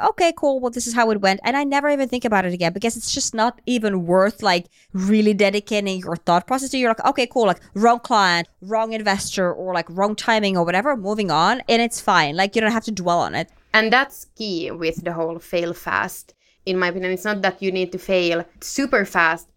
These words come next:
Speaker 2: but it's more about getting over it fast. I always think that every conflict, every failure, every mistake, they have their own dedicated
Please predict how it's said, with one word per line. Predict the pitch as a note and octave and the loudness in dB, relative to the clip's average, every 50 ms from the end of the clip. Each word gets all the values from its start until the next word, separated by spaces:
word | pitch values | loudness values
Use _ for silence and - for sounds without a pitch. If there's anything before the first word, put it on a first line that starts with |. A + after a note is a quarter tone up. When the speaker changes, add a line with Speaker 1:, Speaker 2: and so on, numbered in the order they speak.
| _ | _
Speaker 2:
but | - F#3 F#3+ F#3 | -8 -6 -4 -4
it's | F3+ F#3 | -4 -4
more | G#3+ A#3 B3+ | 0 0 2
about | A#3+ G3+ F3+ F3 F3 | 2 2 0 -2 -2
getting | F3+ F#3+ F3+ F3 E3+ - | -2 -4 -2 -2 -4 -2
over | A3+ C4+ C4 A3+ - F#2 F2+ | -2 -2 -2 -2 -4 -6 -10
it | F#2+ - - - - _ _ | -10 -12 -14 -20 -20 _ _
fast. | - - - - D2 F#2 - F3 - - - - - - _ _ _ - | -12 -8 -6 -4 -4 -4 -4 -6 -10 -16 -18 -20 -20 -20 _ _ _ -2
I | G#3+ A#3+ B3 | 0 0 2
always | B3+ B3+ A#3+ A3+ - | 2 0 -2 -4 -6
think | - G#3+ G3 | -6 -4 -4
that | F#3 F3+ - - - | -4 -4 -4 -6 -4
every | - A3 G#3 A3+ B3+ B3 | -4 -2 0 0 -2 0
conflict, | - G3 F#3 F3+ F3+ F3+ - F3+ F3 F3 - - | 0 0 0 0 -2 -4 -6 -8 -10 -10 -6 -4
every | - F#3 F3+ G3 | -4 -4 -2 -4
failure, | F#3+ - - F#3+ F#3 F3+ F3+ F3+ F3 F3+ E3+ - | -6 -4 -2 0 0 2 0 0 0 -2 -2 -2
every | F3 F3 F#3+ G3+ | -2 -2 0 -2
mistake, | G#3 G3+ - - - F3+ F3 F3 F3+ F#3+ F#3+ - - - | -2 -2 -4 -2 0 0 2 2 2 0 -4 -6 -14 -6
they | F#3 F#3+ F#3+ F#3+ G3+ | -2 2 2 2 2
have | F#3 - - - A3 G#3+ G#3 F#3 F#3 G3+ C#4 C#4+ _ _ _ _ _ _ | 0 0 0 2 2 2 2 0 -6 -10 -12 -14 _ _ _ _ _ _
their | - F#3 G3 F#3+ F#3 - - | -4 -2 0 0 0 0 0
own | G3 G3 F#3+ F#3 F3+ F3 F3 - _ - | 0 0 0 0 -2 -4 -6 -10 _ -4
dedicated | F3 F#3+ F#3 F#3 F#3 F3+ F3+ E3 E3 - E3+ | -2 0 0 0 0 0 0 0 0 -2 -4